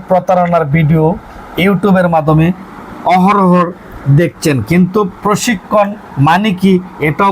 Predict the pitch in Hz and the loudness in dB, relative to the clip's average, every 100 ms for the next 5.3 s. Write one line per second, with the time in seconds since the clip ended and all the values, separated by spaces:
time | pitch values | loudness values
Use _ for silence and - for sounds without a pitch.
0 | 180 185 - 202 202 208 202 196 135 180 | 0 -2 -2 -2 0 0 2 0 2 2
1 | 208 185 202 - 147 156 175 180 160 123 | 2 2 2 0 -2 0 2 2 0 -2
2 | - - - 180 190 185 165 151 170 147 | -8 -8 -4 -2 0 2 0 -2 -2 -2
3 | 147 139 117 95 - - 117 165 180 214 | 0 0 -2 -4 -10 -4 0 2 2 2
4 | 175 170 - 165 147 139 120 156 196 175 | 2 0 0 0 0 0 0 0 2 2
5 | 208 196 | 0 0